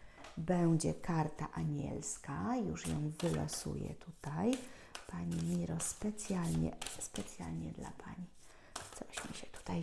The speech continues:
źle dzisiaj tasują te karty, ale zaraz to nadrobimy. Ok, teraz już elegancko idą. No prawie.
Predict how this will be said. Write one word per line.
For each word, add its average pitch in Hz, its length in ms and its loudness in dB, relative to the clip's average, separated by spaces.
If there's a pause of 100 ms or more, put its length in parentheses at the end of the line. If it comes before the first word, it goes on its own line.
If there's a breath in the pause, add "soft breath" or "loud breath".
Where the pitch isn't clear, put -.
źle 160 200 4
dzisiaj 165 300 0
tasują - 560 0
te 165 140 -4
karty, 214 680 2 (640 loud breath)
ale 202 400 2
zaraz 175 540 -4
to - 80 -10 (3000 loud breath)
nadrobimy. 170 760 -4 (1300)
Ok, 220 280 2 (180)
teraz - 340 -6
już - 160 -14
elegancko 208 800 -2
idą. 233 440 2 (880 loud breath)
No - 60 -10 (140)
prawie. 190 400 0